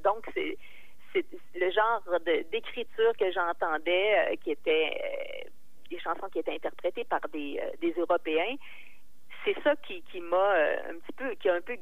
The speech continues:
guidé ma façon de composer des chansons. Et il y avait Johnny Hallyday, il y avait, euh, Michel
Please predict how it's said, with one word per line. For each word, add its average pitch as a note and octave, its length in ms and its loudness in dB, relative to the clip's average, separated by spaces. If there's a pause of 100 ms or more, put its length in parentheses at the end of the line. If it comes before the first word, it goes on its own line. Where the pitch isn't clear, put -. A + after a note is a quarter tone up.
guidé G#3+ 380 -4
ma F#3 160 0
façon - 320 -2
de - 40 -10
composer - 440 -2
des D#4 80 -6
chansons. G3+ 560 -4
Et - 20 -4
il E3 60 -2
y D#3 60 4
avait D3+ 200 2
Johnny D#3+ 240 2
Hallyday, F3+ 560 -4
il F#3 60 -8
y D#3 80 2
avait, E3 440 2
euh, - 80 -4
Michel E3+ 320 -2